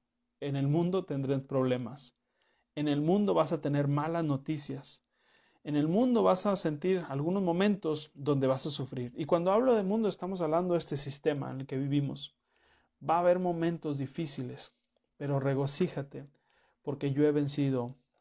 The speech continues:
al mundo. Así que festejamos su luz, esa luz radiante que está en nosotros, esa luz que nos permite a nosotros darnos cuenta que hay la opción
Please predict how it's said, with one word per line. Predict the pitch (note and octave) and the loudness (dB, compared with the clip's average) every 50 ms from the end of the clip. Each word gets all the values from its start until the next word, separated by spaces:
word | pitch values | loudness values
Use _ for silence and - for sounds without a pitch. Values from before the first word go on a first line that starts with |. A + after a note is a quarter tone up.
| _ _ _ | _ _ _
al | - C3 B2 | -10 -8 -8
mundo. | B2 A#2+ A#2+ A#2 A#2 B2 - - _ _ _ _ _ _ _ _ _ - | -6 -6 -8 -8 -10 -14 -16 -20 _ _ _ _ _ _ _ _ _ -12
Así | C3+ C3+ - F#3+ | -12 -6 -6 -6
que | F#3+ - G#3 | -4 -4 -6
festejamos | G3 - E3 C#3+ - - C#3+ C#3+ - F3 F3 F3+ F3+ - | -6 -6 -8 -8 -8 -10 -12 -8 -8 -6 -4 -4 -6 -4
su | - E3 D3+ | -4 -4 0
luz, | D#3+ E3 D#3+ C#3+ - - - _ _ _ _ _ _ _ _ _ _ _ _ _ _ | 0 0 -2 -2 -6 -12 -14 _ _ _ _ _ _ _ _ _ _ _ _ _ _
esa | - E3+ F3 - G#3 G3 | -4 -4 0 2 4 4
luz | F#3+ G3 A3 A#3 A#3 A#3 - - - - | 6 6 6 4 4 2 -2 -10 -14 -12
radiante | D#3 D3 - C#3 D3 D#3 E3+ F#3 G#3 A3 G#3+ - B3 A3 | -4 0 2 4 6 6 6 6 6 4 2 2 0 2
que | G3 D#3 | 2 0
está | D3 D3 - E3 E3 F3 E3+ - - - - - _ | 0 0 2 2 2 2 0 -4 -10 -16 -20 -18 _
en | - D#3 D#3 | -8 -6 -4
nosotros, | D3+ C#3+ C#3+ F3+ F3 E3 - A#2+ B2 C3+ - - _ _ _ _ _ _ - - - - - _ _ | -4 0 4 4 4 4 2 -4 -10 -12 -14 -18 _ _ _ _ _ _ -20 -20 -20 -20 -20 _ _
esa | - F#3+ G#3 G3+ - A3+ A3 | 0 2 2 2 4 4 4
luz | G#3 G3+ A3 B3 C4+ B3+ - - - - - _ _ | 6 6 6 4 4 4 2 -4 -10 -14 -16 _ _
que | - E3 D#3+ | -4 -2 0
nos | D#3 D3+ D3+ C#3+ - | 0 0 -2 -2 -2
permite | - E3 D3+ D3+ D#3 E3 G3 G#3+ G#3+ - B3 | -2 0 0 0 0 0 0 -2 -2 -4 -6
a | A#3 | -4
nosotros | G3+ F3+ - - F#3+ F#3+ - - D3+ D3+ C#3+ C#3+ - | -4 -4 0 0 0 0 0 0 -2 -2 -2 -2 -6
darnos | D3 C#3 D3 F3 F3+ F#3+ G#3 G#3+ G3+ - - | -4 0 0 0 0 0 0 -2 -2 -2 -2
cuenta | - G#3 G3+ F#3+ E3+ - E3 D#3+ D#3 D3+ C#3+ _ _ _ _ _ | -2 -2 -2 -2 -2 -2 -2 -2 -2 -4 -8 _ _ _ _ _
que | - D#3 D3+ D3+ D3 D3+ D3 D3 D3 - _ _ _ _ _ _ _ _ _ _ _ _ | -6 -2 0 2 2 2 0 -2 -6 -14 _ _ _ _ _ _ _ _ _ _ _ _
hay | - E3 F#3 G#3 | -2 -2 0 2
la | A3 A3 | 2 0
opción | G#3+ A3 - - - - F3+ F3+ E3 D3+ D3 D3 C#3+ - | 0 -2 -6 -8 -2 2 4 4 4 4 2 -2 -6 -12